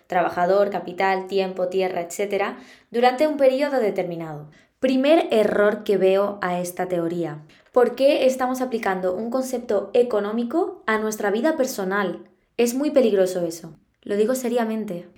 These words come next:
Si llevamos esta definición al terreno de la vida real, de nuestro día a día,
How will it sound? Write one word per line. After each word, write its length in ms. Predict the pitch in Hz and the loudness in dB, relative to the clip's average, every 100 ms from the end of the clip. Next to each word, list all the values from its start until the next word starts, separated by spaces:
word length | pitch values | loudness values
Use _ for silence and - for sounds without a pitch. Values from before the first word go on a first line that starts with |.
| _ - | _ -8
Si 180 | 269 | -4
llevamos 560 | 240 254 269 330 370 - - | 4 6 6 2 -2 -4 -4
esta 220 | 285 294 | -2 0
definición 500 | 285 285 262 220 190 | -2 -2 -4 -2 -4
al 140 | 185 | -2
terreno 360 | 202 196 220 247 | -2 -2 -2 -2
de 380 | 233 202 - - _ - | -2 -4 -6 -20 _ -2
la 160 | 190 | 2
vida 220 | 196 202 | 4 2
real, 460 | 185 180 175 233 254 | 2 0 0 -2 -4
de 160 | 190 190 | -2 -2
nuestro 300 | 190 196 185 | -2 -4 -2
día 200 | 202 180 | 0 0
a 40 | |
día, 280 | 175 196 | 0 -2